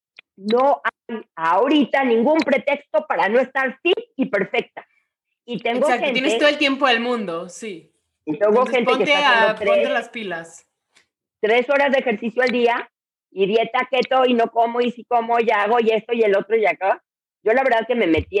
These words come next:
Speaker 1: a, a, a la pandemia, el diecinueve de marzo me vine a dar cita por Zoom, pero yo veía a mis
Speaker 2: Claro.
Speaker 1: pacientes cada día peor. "Se me van a morir".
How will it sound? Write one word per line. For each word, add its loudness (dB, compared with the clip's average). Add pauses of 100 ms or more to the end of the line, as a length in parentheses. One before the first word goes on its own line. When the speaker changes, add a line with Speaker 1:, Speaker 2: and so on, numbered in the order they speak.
Speaker 1:
a, 0 (340)
a, -2
a -2
la 2
pandemia, 0 (120)
el -6 (420)
diecinueve 0
de 2
marzo -2
me 0
vine 0
a 2
dar -2
cita -8
por 0
Zoom, 2 (640)
pero 0
yo 4
veía 4
a 2
mis 0
Speaker 2:
Claro. -4
Speaker 1:
pacientes -2
cada 2
día 2
peor. 0 (220)
"Se -16
me -10
van -4
a 2
morir". -4